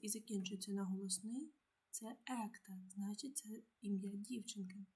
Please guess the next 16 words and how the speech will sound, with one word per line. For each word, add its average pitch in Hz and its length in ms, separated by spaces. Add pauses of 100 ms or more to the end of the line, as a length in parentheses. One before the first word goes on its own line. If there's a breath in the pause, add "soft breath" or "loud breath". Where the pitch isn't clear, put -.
(200)
Самір 220 600
починається, 196 680
закінчується 262 680
на 220 120
приголосний 196 720
звук. 196 340 (4000 loud breath)
Для 240 180
спілкування 226 600
з 208 120
індійськими 208 560
друзями 214 520 (200)
Гаджик 247 460
вивчив 214 480
індійські 196 480
вічливі 202 380
слова. 196 400